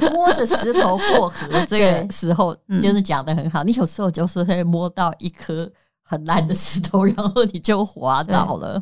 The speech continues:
Speaker 2: 对，对，那自己就是，我觉得女人，呃，至少我们，我们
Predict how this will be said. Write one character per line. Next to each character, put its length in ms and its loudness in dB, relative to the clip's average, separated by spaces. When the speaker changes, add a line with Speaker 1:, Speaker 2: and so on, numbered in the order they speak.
Speaker 2:
对， 160 -4
对， 100 -6
那 160 2
自 160 -6
己 120 0
就 160 -2
是， 280 -2
我 120 -4
觉 120 -2
得 60 2
女 220 0
人， 320 -2
呃， 220 0
至 180 -2
少 140 2
我 140 -2
们， 300 0
我 160 -2
们 280 0